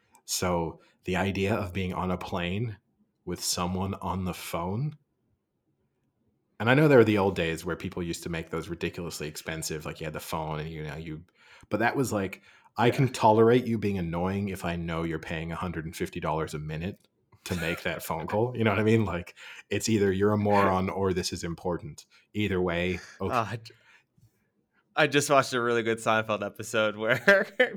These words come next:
Speaker 2: <laughs> George is hanging out with three executives from the Houston Astros, and they call him on the plane, and they're, like, really drunk. He's like, "You tell those sons of bitches no New York Yankee is ever going to Houston." <laughs>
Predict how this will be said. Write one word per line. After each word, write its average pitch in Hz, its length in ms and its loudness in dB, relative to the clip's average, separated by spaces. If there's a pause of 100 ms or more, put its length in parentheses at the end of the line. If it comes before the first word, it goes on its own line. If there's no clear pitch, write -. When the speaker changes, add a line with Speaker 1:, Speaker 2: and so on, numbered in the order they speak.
Speaker 2:
<laughs> - 300 -6
George 139 540 2 (440)
is 135 220 2
hanging 127 360 6
out 120 240 6
with 117 180 2 (480)
three 120 320 2
executives 120 600 0
from 117 180 -8
the 107 200 0
Houston 113 380 -4
Astros, 127 760 0
and 120 140 -2
they 113 100 4
call 143 320 6
him 147 80 4
on 143 160 6
the 123 100 -4
plane, 131 400 2
and 139 140 -2
they're, 120 140 4
like, 120 200 2
really 123 300 0
drunk. 131 640 2 (400)
He's 135 100 -6
like, 127 180 -2
"You 302 280 2
tell 262 340 2
those 214 320 -2
sons 262 320 -2
of 285 160 0
bitches 202 600 0 (300)
no 302 380 10
New 294 180 6
York 285 340 6
Yankee 208 500 0 (200)
is 202 160 4
ever 311 300 6
going 254 320 6
to 214 80 8
Houston." 170 800 2
<laughs> 220 60 -20